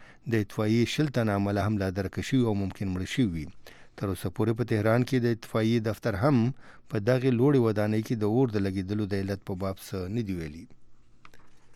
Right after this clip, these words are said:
د هند پولیسو ویلي دي چې پرون د اترا پردیش په ایالت کې د یوې لارۍ او د مکتب د یو بس موټر د ټکر په پیښه کې څلوېښت تنه شاګردان مړه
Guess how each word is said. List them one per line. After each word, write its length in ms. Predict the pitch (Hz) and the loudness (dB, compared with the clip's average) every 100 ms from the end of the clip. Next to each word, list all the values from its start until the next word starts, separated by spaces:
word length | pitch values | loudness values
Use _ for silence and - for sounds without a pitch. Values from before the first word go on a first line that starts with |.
| - - - - - - - - - - - 110 113 | -18 -20 -20 -20 -20 -20 -20 -20 -20 -18 -10 -2 4
د 20 | 120 120 | 6 8
هند 240 | 170 185 185 | 8 8 6
پولیسو 360 | - 147 156 156 127 | 6 6 6 4 8
ویلي 240 | 139 139 | 10 8
دي 60 | 143 - | 6 2
چې 120 | 135 | 4
پرون 260 | 123 123 139 139 | 6 8 8 8
د 120 | 127 127 | 6 6
اترا 260 | 110 123 113 | 4 2 2
پردیش 340 | 113 101 113 107 | 2 4 4 4
په 80 | - | 2
ایالت 240 | 104 110 107 - | 2 2 0 2
کې 100 | 127 113 | 2 4
د 20 | 113 107 | 2 2
یوې 200 | 107 107 104 | 2 2 2
لارۍ 340 | 104 110 117 147 | 2 4 4 4
او 80 | 127 117 | 4 4
د 80 | 113 | 2
مکتب 340 | 107 - 117 98 | 0 0 -2 0
د 60 | 104 | -2
یو 80 | 101 92 | -2 -2
بس 180 | 101 - | -4 -4
موټر 300 | 98 87 113 156 - - - - - 120 | -4 0 0 0 -4 -18 -18 -18 -8 0
د 20 | 110 | 0
ټکر 280 | 113 - 151 139 | 0 2 2 4
په 60 | 113 - | 0 0
پیښه 260 | 110 - 120 | -2 0 -4
کې 120 | - 135 - | -2 -2 0
څلوېښت 440 | 120 151 131 - | 0 2 0 -2
تنه 180 | 113 101 | -4 -2
شاګردان 560 | - 98 95 95 98 95 | -2 -4 -4 -4 -4 -2
مړه 160 | 92 | -4